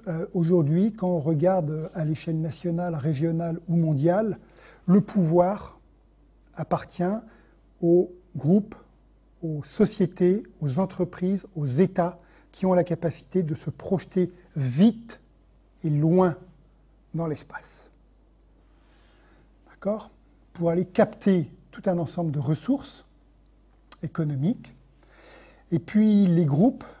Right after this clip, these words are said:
les sociétés, les États qui n'ont pas ces capacités de mobilité rapide, euh,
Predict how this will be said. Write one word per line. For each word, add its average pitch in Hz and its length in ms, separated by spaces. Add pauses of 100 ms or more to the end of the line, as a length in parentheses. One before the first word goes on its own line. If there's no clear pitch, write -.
les 175 100
sociétés, 196 560
les 180 240
États 202 300
qui - 160
n'ont 165 100
pas 247 180
ces 208 140
capacités 190 540
de 160 60
mobilité 170 840 (400)
rapide, 180 680 (560)
euh, 165 640